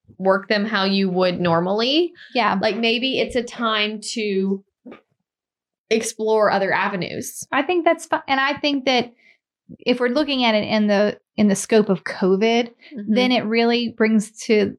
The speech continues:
Speaker 2: the forefront your social media presence.
Speaker 1: Yes.
Speaker 2: How are you, like, i-, interacting with your sphere online? How are you interacting with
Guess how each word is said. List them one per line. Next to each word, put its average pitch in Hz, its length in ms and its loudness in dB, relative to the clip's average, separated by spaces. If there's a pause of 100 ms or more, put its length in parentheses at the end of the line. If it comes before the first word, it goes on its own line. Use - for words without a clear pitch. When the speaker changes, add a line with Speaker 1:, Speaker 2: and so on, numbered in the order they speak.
(140)
Speaker 2:
the 202 180 2
forefront 196 640 0
your 208 140 2
social 202 380 2
media 190 420 2
presence. 277 640 0
Speaker 1:
Yes. 202 420 -4
Speaker 2:
How 226 240 0
are 220 80 0
you, 208 680 2
like, 202 360 0 (1080)
i-, 233 120 -4
interacting 220 720 2
with 196 300 2
your 220 200 2
sphere 240 640 0
online? 165 520 0
How 208 140 -2
are 226 120 2
you 233 160 -2
interacting 226 600 0
with 220 280 2